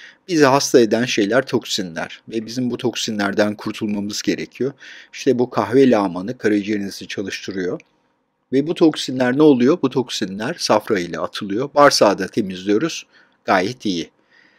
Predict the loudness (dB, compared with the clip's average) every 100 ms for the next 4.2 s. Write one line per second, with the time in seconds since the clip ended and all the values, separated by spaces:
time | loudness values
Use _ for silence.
0 | _ -4 -4 0 -2 2 0 0 4 4
1 | 6 6 6 6 4 4 4 0 -2 -2
2 | -4 -2 0 2 2 4 6 4 2 -2
3 | 0 0 -2 -2 -2 0 0 0 -2 -2
4 | -4